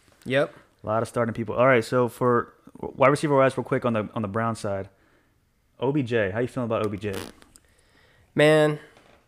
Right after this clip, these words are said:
Speaker 1: dude's old.
Speaker 2: Dude is, <laughs> yeah, I guess so.
Speaker 1: With a A C L.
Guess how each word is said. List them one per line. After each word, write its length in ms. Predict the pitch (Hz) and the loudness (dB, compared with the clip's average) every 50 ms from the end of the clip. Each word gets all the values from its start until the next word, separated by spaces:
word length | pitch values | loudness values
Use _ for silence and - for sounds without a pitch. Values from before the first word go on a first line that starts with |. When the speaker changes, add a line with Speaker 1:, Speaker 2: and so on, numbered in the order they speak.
| _ _ _ _ _ _ - | _ _ _ _ _ _ -8
Speaker 1:
dude's 300 | 156 147 180 226 220 175 | -2 0 2 2 4 6
old. 360 | 175 180 190 185 165 143 139 - - - - _ _ _ _ _ _ _ - _ - _ - | 6 8 8 6 6 2 -2 -8 -16 -20 -20 _ _ _ _ _ _ _ -20 _ -20 _ -8
Speaker 2:
Dude 240 | - 123 131 147 - | -2 0 0 0 0
is, 200 | 151 - - - - 104 | -2 -4 -6 -10 -12 -12
<laughs> 140 | - - - | -12 -10 -8
yeah, 120 | - 131 151 | -8 -8 -6
I 60 | 143 | -6
guess 200 | 123 143 147 - | -6 -6 -6 -8
so. 220 | - 139 135 120 120 - | -8 -8 -8 -8 -6 -2
Speaker 1:
With 180 | 156 147 143 135 | 2 4 4 4
a 40 | |
A 180 | 120 135 165 180 | 4 4 2 2
C 280 | 175 - - 175 160 156 | 0 -2 -2 2 4 6
L. 300 | 151 151 139 139 147 | 6 6 4 4 2